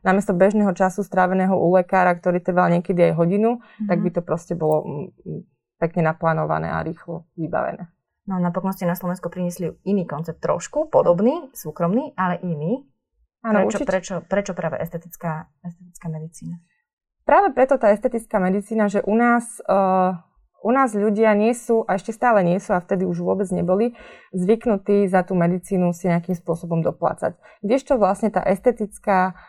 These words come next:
Speaker 1: medicína a vôbec táto sféra medicíny bola stále vlastne na samoplacu,
Speaker 2: Mhm.
Speaker 1: takže toto prišla taká ako keby najľahšia cesta,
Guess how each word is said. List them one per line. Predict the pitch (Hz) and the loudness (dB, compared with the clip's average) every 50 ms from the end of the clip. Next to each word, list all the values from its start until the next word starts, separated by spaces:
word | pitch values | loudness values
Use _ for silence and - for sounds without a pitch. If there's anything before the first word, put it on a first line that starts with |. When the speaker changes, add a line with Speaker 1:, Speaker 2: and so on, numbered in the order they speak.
| _ _ _ _ _ | _ _ _ _ _
Speaker 1:
medicína | - 175 180 185 185 208 220 220 - 226 214 202 190 | -2 2 2 4 4 2 0 0 0 2 2 4 4
a | 175 170 | 4 2
vôbec | 170 185 180 185 185 | 2 0 0 -2 -2
táto | - 190 175 - | -2 -2 -2 -2
sféra | 175 - - 196 190 202 | -6 -2 2 4 4 6
medicíny | 190 185 175 175 190 175 - 214 196 190 | 4 4 2 2 0 0 0 0 2 4
bola | 185 180 175 180 | 4 4 4 4
stále | 170 - - 226 214 208 190 - | 2 2 2 4 6 6 4 4
vlastne | - 180 175 170 - 202 | 2 2 0 2 2 0
na | 175 165 | 0 0
samoplacu, | 170 - 190 185 190 190 - 202 208 214 214 196 - 262 | 0 0 0 0 0 0 0 0 0 0 0 -4 -6 -2
Speaker 2:
Mhm. | 220 | 0
Speaker 1:
takže | 220 208 196 202 196 | 0 0 0 -2 -4
toto | - 226 226 247 233 | -4 -4 -4 -4 -4
prišla | - - 190 208 - - 214 | -4 -4 -4 -4 -2 -2 0
taká | 214 - 190 - 202 190 | 0 -2 -2 0 0 0
ako | 175 - 185 | 0 -2 -4
keby | - 196 180 175 | -4 -2 -2 0
najľahšia | 175 185 190 202 196 190 190 185 - - - 190 185 170 | 0 2 2 2 2 2 2 0 -2 -6 -4 -4 -4 0
cesta, | - 185 185 185 - - - 240 254 269 - | 0 0 0 0 -2 0 0 2 2 2 -2